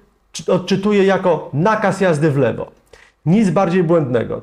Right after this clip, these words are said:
To nie jest nakaz jazdy w lewo. To jest znak informacyjny.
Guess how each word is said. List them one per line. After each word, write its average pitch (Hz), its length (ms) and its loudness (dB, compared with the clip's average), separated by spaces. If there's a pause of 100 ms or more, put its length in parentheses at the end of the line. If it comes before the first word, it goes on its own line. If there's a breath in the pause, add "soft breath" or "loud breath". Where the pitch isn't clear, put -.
To 170 180 2
nie 175 200 2
jest 226 260 0
nakaz 175 320 -2
jazdy 147 280 0
w 123 60 -4
lewo. 107 300 -2 (280 soft breath)
To 180 80 0
jest 170 180 2
znak 220 260 0
informacyjny. 180 1040 0